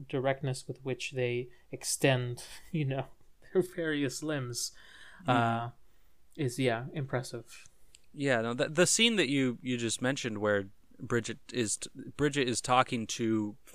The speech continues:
Speaker 2: like, all of the dancers. They're all seated. They're having, like, an, an assembly. <laughs>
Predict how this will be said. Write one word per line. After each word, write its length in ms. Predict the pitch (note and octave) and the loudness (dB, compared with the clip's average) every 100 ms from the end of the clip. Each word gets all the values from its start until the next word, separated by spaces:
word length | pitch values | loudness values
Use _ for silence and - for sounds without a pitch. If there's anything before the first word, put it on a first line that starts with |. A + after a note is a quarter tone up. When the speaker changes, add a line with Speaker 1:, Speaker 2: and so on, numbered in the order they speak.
| - - - - - - | -20 -20 -20 -20 -20 -6
Speaker 2:
like, 200 | G#3 D#3+ C3 | -2 -2 4
all 260 | E3 D#3 | 6 6
of 120 | C3+ | 6
the 80 | A#2 | 2
dancers. 540 | A2+ A#2 A2 - - - | 2 2 0 -6 -8 -4
They're 180 | A#2+ A2+ | 2 6
all 180 | A2 | 6
seated. 520 | G#2+ - A#2+ G#2+ G2+ G2 | 4 2 2 2 0 -4
They're 180 | - A2+ | -10 -4
having, 240 | G#2+ G#2 G2+ | -4 -4 -4
like, 180 | G2+ | -6
an, 100 | - - - | -8 -12 -8
an 80 | C#3 | -6
assembly. 640 | B2+ - B2+ A2 G#2 - | -2 -2 -2 -4 -8 -8
<laughs> 40 | - | -2